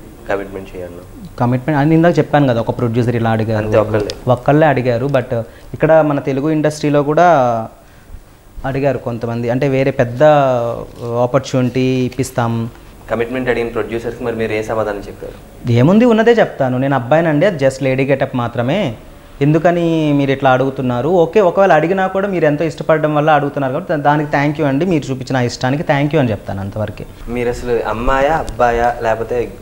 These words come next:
Speaker 1: గేనా?
Speaker 2: నేను అబ్బాయి అండి, చెప్పాను కదా ఇందాకటి నుంచి.
Speaker 1: కన్-, కనిపించడానికి మాత్రం అమ్మాయిలానే కనిపిస్తున్నారు కదా.
Speaker 2: అది మీరు చూసే చూపుని బట్టి ఉంటది,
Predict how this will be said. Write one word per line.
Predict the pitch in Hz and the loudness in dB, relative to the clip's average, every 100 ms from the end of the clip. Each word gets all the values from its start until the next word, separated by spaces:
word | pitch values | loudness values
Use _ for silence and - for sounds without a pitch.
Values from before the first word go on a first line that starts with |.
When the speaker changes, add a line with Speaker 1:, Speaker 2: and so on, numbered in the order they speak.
| - - 110 | -20 -14 -8
Speaker 1:
గేనా? | 101 90 - - - - - - - - - - - - - | -8 -8 -14 -16 -20 -20 -20 -20 -20 -20 -20 -20 -20 -20 -4
Speaker 2:
నేను | 139 143 | 2 4
అబ్బాయి | 123 117 143 | 2 0 0
అండి, | 131 107 104 104 110 - | 0 -4 -8 -10 -12 -8
చెప్పాను | 113 131 127 | -4 -2 -2
కదా | 113 110 | -2 -2
ఇందాకటి | 110 110 110 110 107 | -2 -2 -2 -6 -6
నుంచి. | 107 - 143 - | -8 -8 -10 -2
Speaker 1:
కన్-, | 127 131 123 - | -2 -2 -8 -4
కనిపించడానికి | 123 123 135 - 139 139 139 | -2 -2 -4 -2 -2 -2 -2
మాత్రం | 135 127 139 | -4 -2 -4
అమ్మాయిలానే | 120 123 127 123 | -2 -2 -4 -6
కనిపిస్తున్నారు | 110 101 - 90 82 | -8 -10 -14 -16 -16
కదా. | - - - - - 123 | -16 -18 -20 -20 -10 -4
Speaker 2:
అది | 127 | 2
మీరు | 135 135 147 | 2 2 0
చూసే | 147 | -2
చూపుని | 147 147 147 147 | 0 0 0 2
బట్టి | 135 127 | 2 2
ఉంటది, | 135 110 104 101 107 | 0 0 -4 -6 -8